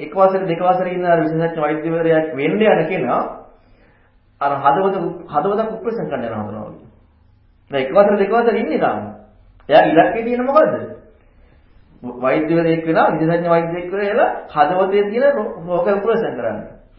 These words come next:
දැන් මේ එක වසරේ දෙක වසරේ ඉන්න කෙනා ආයුධ අරගෙන යනවා ලෙඩෙක් සුව කරන්න. පුළුවන් නේද එයාට? බෑ. එයාට හැකියාව ඇති වෙන්නට ඕනේ. ඒකට කාලයක් යනවා.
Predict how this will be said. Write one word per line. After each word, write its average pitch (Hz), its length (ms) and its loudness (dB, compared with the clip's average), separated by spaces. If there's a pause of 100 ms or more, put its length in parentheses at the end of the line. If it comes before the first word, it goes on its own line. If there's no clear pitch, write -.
(320)
දැන් 226 220 4
මේ 208 120 -2
එක - 120 -6
වසරේ 247 300 0
දෙක 214 140 -4
වසරේ 233 240 0
ඉන්න 214 160 -6
කෙනා 226 220 -4 (260)
ආයුධ 208 320 2
අරගෙන 214 240 0
යනවා 214 240 0
ලෙඩෙක් 208 220 -2
සුව 196 200 -8
කරන්න. 139 300 -2
පුළුවන් 392 280 -4
නේද 135 140 -4
එයාට? 110 240 -10 (680)
බෑ. 240 360 -4 (840)
එයාට 220 360 4 (100)
හැකියාව 208 460 0
ඇති 240 240 0
වෙන්නට 240 280 -2
ඕනේ. - 280 -4 (1000)
ඒකට 220 240 -2
කාලයක් 254 540 2
යනවා. 254 320 0